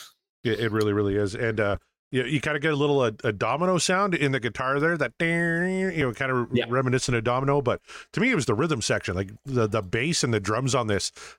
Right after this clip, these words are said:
Speaker 1: just that drive, that
Speaker 2: Yeah.
Speaker 1: it almost sounds like, uh, Who Made Who from A C D C. Just a, you know, a, just a great,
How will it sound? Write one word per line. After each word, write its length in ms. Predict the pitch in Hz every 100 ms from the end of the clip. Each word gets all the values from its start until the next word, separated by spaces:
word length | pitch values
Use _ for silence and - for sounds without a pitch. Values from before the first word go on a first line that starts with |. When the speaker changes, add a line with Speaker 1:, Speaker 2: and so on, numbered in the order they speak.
| -
Speaker 1:
just 200 | 139 156
that 180 | 113
drive, 400 | 95 113 110 123
that 140 | 110 82 - - - - - - - -
Speaker 2:
Yeah. 140 | - - 104 - 113 - - - - - -
Speaker 1:
it 100 | 139
almost 200 | 135 147
sounds 240 | 131 113
like, 220 | 127 110
uh, 100 | 110
Who 140 | 104 127
Made 160 | 113
Who 180 | 107 120
from 160 | 113 107
A 100 | 110
C 160 | 117
D 180 | 98 104
C. 240 | - 95 - - - -
Just 200 | 123 -
a, 100 | 110
you 80 | 113
know, 140 | 110
a, 100 | 104
just 240 | 98 110 -
a 60 |
great, 500 | 95 - 107 110 107